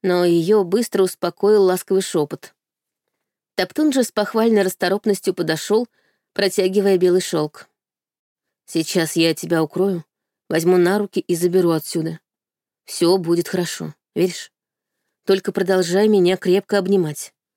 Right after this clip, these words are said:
велел Итан ей на ухо, стараясь говорить как можно мягче. Рия слабо кивнула.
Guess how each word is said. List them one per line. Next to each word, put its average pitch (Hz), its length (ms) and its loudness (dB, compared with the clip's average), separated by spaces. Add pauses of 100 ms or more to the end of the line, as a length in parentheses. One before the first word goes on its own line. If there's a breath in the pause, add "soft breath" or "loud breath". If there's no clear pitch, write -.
(520)
велел 160 380 0
Итан 190 280 -2
ей 170 180 2
на 160 180 0
ухо, 202 280 -4 (220)
стараясь 208 420 0
говорить 190 440 0
как 202 160 -4
можно 202 280 2
мягче. 170 480 -4 (1040)
Рия 180 260 4
слабо 165 320 -2
кивнула. 151 560 -4